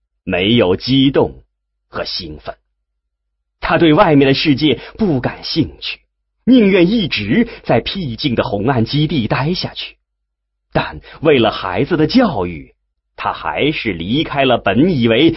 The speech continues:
要度过一生的红岸基地，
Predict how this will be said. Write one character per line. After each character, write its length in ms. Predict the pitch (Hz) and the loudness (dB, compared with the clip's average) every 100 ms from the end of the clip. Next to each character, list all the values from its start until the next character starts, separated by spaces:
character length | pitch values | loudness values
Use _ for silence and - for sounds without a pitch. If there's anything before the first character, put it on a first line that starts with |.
| - - | -2 2
要 220 | 143 139 | 4 4
度 280 | 196 156 135 | 4 4 4
过 220 | 151 139 | 4 2
一 320 | 170 165 135 | 2 0 0
生 360 | - 208 240 233 | 2 4 4 4
的 120 | 120 | 0
红 280 | - 95 107 | -2 -4 -2
岸 240 | 120 85 | -2 -4
基 280 | - 147 156 | -4 -4 -2
地， 380 | 233 - - | -4 -8 -14